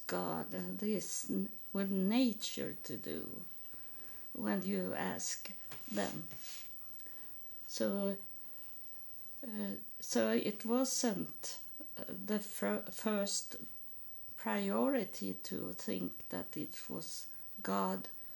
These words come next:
when these things happened to me. And, um, I, I tell you, I tell you, I was pregnant many times,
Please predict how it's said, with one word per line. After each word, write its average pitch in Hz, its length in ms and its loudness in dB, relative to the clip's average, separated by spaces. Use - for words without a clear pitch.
when 190 540 4
these - 540 2
things 214 340 4
happened 233 440 2
to 190 140 0
me. 180 440 0
And, 202 320 4
um, 185 440 6
I, 214 360 6
I 208 160 8
tell 240 280 8
you, 202 640 4
I 220 80 4
tell 285 220 8
you, 190 600 4
I 202 60 2
was 202 300 2
pregnant 196 840 2
many 180 420 0
times, - 640 -2